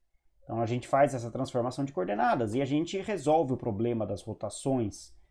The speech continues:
desse rotor rígido como sendo o problema das rotações de um vetor que corresponde à diferença da posição das duas partículas, né? Então, a gente transforma esse problema de,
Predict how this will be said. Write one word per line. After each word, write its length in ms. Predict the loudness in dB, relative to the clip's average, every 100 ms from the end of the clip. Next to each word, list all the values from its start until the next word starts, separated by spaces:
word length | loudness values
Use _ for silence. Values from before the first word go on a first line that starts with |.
| _ 0
desse 320 | 2 2 0
rotor 400 | -2 -2 -2 -2
rígido 500 | 0 0 2 2 2
como 220 | 0 -2
sendo 260 | 0 2 2
o 60 |
problema 520 | 2 0 4 4 4
das 140 | 0 -2
rotações 560 | -4 -6 -4 0 0
de 80 | 2
um 140 | 2 2
vetor 580 | 0 2 2 4 2 -6 _ _
que 80 | -18
corresponde 840 | 0 2 2 0 0 2 2 2
à 60 | 2
diferença 580 | 0 -4 0 0 0 0
da 80 | 0
posição 480 | 0 -4 -2 0
das 160 | 0 -2
duas 180 | -4 -2
partículas, 720 | -2 -4 -8 -16 -20 -20 -20 _ _ _ _ _ -10
né? 120 | -8
Então, 340 | -4 -4 -4 -10 _ _ -8
a 80 |
gente 240 | -4 -4 -2
transforma 760 | 2 2 0 2 6 8 6
esse 180 | 0 -4
problema 640 | 0 0 2 2 0 -4 -10 -16 -20 -20 -20 _ -20 -20 -16
de, 420 | -6 0 0 0